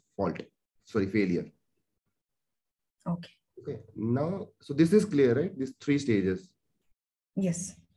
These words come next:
Speaker 1: Okay. Now one, another concept comes. What is the cause of the failure? Why we had this failure? The cause of the failure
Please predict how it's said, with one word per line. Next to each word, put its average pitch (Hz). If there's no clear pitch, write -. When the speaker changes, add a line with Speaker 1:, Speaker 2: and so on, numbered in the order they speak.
Speaker 1:
Okay. 95
Now 139
one, 143
another 139
concept 95
comes. 85
What 185
is 156
the 196
cause 131
of 123
the 151
failure? 143
Why 139
we 185
had 131
this 143
failure? 107
The 120
cause 180
of 147
the 156
failure 135